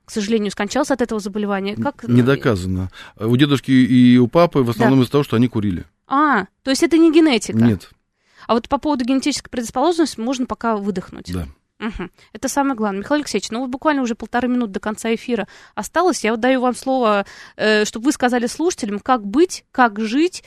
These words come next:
Speaker 1: как следить за своим здоровьем, как осматривать полость рта, как часто это делать вообще. А, кстати, быстро развиваются вот эти заболевания? Если человек вот, ну, ходит до четвертой стадии, на третий к вам попадает, то ка-, в каком состоянии он попадает?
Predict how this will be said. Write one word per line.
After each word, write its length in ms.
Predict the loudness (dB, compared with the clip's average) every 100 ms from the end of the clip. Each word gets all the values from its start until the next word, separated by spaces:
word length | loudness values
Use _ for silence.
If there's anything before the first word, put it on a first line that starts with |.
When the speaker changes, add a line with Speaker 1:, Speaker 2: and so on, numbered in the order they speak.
| -14 -4
Speaker 1:
как 200 | -2 0
следить 280 | -2 -2
за 60 | -2
своим 220 | -4 -4
здоровьем, 560 | -2 0 0 0 -4 -4
как 200 | -4 -2
осматривать 480 | -2 -2 -4 -8 -8
полость 280 | -10 -10
рта, 340 | -12 -4 -2 -2 -4 _
как 200 | -6 -4
часто 380 | -2 -2 -4 -12
это 160 | -14
делать 460 | -8 -6 -6 -10 -18 -20
вообще. 340 | -12 -4 -4 -4
А, 100 | -8
кстати, 260 | -6 -4
быстро 360 | -2 -2 0 -2
развиваются 580 | -2 0 0 0 0 -6
вот 100 | -12
эти 240 | -10 -10 -12 -20 -20 -8
заболевания? 500 | -2 0 2 2 0
Если 280 | -4 -4 -6
человек 440 | -2 0 0 -4
вот, 120 | -8
ну, 280 | -10 -10 -12 -14 -18 -20 -14
ходит 220 | -12 -12
до 80 | -12
четвертой 380 | -12 -10 -12 -8
стадии, 260 | -6 -2 0
на 140 | 0
третий 240 | -2 -4 -6
к 80 |
вам 140 | -8 -8
попадает, 500 | -8 -4 -2 -4 -6
то 340 | -8 -6 -6 -10 _
ка-, 180 | -6 -6
в 80 | -4
каком 300 | -4 0 -2
состоянии 460 | -2 -4 -4 -4
он 80 | -10
попадает? 440 | -12 -12 -10 -10